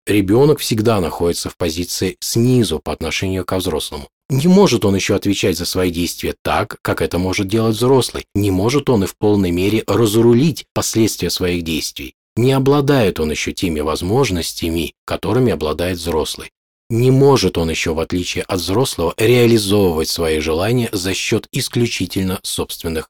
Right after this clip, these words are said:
ресурсов. Ребенок зависим от взрослого. Вот и получается, что злиться открыто он тоже не может. Если вы обижаетесь,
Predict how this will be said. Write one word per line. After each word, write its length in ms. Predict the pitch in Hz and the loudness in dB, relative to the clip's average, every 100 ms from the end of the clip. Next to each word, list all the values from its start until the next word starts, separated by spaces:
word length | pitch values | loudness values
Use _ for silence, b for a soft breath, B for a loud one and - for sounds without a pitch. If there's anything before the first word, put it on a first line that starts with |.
| - | -8
ресурсов. 600 | 80 - - 71 - - _ _ _ _ _ - | -8 -6 -8 -8 -10 -12 _ _ _ _ _ -4
Ребенок 520 | 107 110 139 151 131 | -2 0 2 2 0
зависим 720 | - 104 123 120 131 - - - | -4 -2 0 0 -2 -2 -6 -6
от 140 | 87 | -6
взрослого. 540 | 76 73 67 - 71 - _ _ - | -4 -6 -6 -10 -14 -16 _ _ -8
Вот 260 | 85 87 | -4 -2
и 40 | 110 | -2
получается, 800 | 120 127 - 135 120 76 - - - | 0 -2 0 0 0 -4 -8 -12 -12
что 340 | - - 98 | -6 -2 -2
злиться 540 | - 90 107 160 - - | -2 -2 0 -2 -2 -6
открыто 640 | - 87 - 80 - - - _ | -6 -6 -4 -4 -6 -12 -16 _
он 200 | 101 98 | -8 -4
тоже 320 | - 120 92 | 0 0 0
не 120 | 73 | -4
может. 300 | 69 67 64 - _ _ _ _ _ - | -6 -8 -12 -18 _ _ _ _ _ -4
Если 340 | 123 160 - | -2 0 2
вы 160 | 131 139 | 2 2
обижаетесь, 960 | - 120 127 147 180 123 - - - | 0 -4 -2 0 0 0 -4 -12 -14